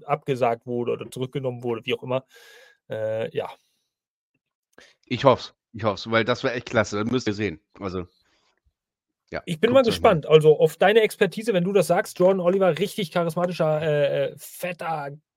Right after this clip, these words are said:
Speaker 1: geiler Kerl, Sportler, hat ordentlich was drauf, hat sich gemausert,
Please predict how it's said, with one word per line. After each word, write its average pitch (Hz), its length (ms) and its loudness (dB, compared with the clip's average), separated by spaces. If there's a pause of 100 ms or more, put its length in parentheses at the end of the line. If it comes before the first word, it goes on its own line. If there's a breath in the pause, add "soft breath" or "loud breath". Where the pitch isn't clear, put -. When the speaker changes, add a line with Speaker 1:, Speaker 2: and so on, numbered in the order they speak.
Speaker 1:
geiler 175 460 2 (160)
Kerl, 180 580 2
Sportler, 156 800 -6
hat 165 140 -6
ordentlich 180 360 -2
was 151 140 0
drauf, 147 240 0
hat 160 100 -4
sich 151 140 -10
gemausert, 165 560 0